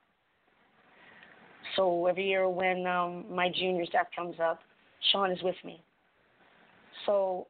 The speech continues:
you know, so when I get sent links from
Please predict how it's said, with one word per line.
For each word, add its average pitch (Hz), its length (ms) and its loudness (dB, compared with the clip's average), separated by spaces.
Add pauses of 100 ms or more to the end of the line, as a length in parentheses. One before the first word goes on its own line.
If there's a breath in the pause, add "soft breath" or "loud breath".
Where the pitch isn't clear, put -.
(380)
you 269 80 2
know, 202 300 0 (720)
so 320 160 4
when 269 200 0
I 247 80 4
get - 160 -6 (100)
sent 214 220 0
links 190 300 -12 (580)
from 190 120 -4